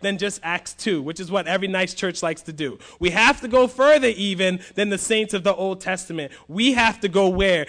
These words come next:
To Eden. We have to go back to the garden. We have to go back to Genesis one because it is there that God sets out what it means to be community.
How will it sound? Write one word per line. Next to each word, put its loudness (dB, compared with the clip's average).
To -12
Eden. -10
We -2
have 0
to -2
go -2
back -2
to -6
the -2
garden. -2
We -4
have 0
to -4
go 2
back -2
to -6
Genesis -2
one -4
because 0
it 0
is -6
there 4
that -4
God 0
sets -4
out -4
what 0
it -4
means -6
to -4
be -6
community. -6